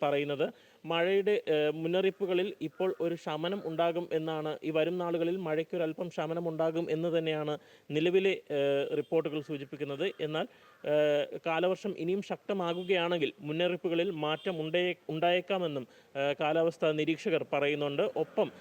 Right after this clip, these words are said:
ഏഹ്, കാലവർഷം, ഏഹ്, കാലവർഷം കടുത്തു നിൽക്കുന്നൊരു സാഹചര്യത്തിൽ പകർച്ചപ്പനി ഭീ-, പകർച്ചപ്പനി ഭീഷണിയും വലിയൊരു വെല്ലുവിളിയായി തന്നെ നിലനിൽക്കുന്ന ഒരു സാഹചര്യമാണ് ഇപ്പോൾ തുടരുന്നത്. വെള്ളം കെട്ടി നിൽക്കുന്നതും,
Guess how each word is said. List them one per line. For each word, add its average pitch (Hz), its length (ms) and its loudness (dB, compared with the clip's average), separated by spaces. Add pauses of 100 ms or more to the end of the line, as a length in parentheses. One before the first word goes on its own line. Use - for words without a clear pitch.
(240)
ഏഹ്, 156 360 4 (160)
കാലവർഷം, 196 600 2
ഏഹ്, 156 520 0 (140)
കാലവർഷം 185 480 -2
കടുത്തു 170 200 -2
നിൽക്കുന്നൊരു 190 420 -2
സാഹചര്യത്തിൽ 170 680 -2 (100)
പകർച്ചപ്പനി 180 600 -4
ഭീ-, 170 200 -4 (260)
പകർച്ചപ്പനി 185 500 0
ഭീഷണിയും 165 480 -2 (400)
വലിയൊരു 175 480 4
വെല്ലുവിളിയായി 190 600 4 (100)
തന്നെ 170 120 2
നിലനിൽക്കുന്ന 165 520 2
ഒരു 165 80 0
സാഹചര്യമാണ് 147 760 -2
ഇപ്പോൾ 147 360 -2
തുടരുന്നത്. 143 400 -2 (480)
വെള്ളം 175 300 2
കെട്ടി 170 160 -2
നിൽക്കുന്നതും, 160 580 -2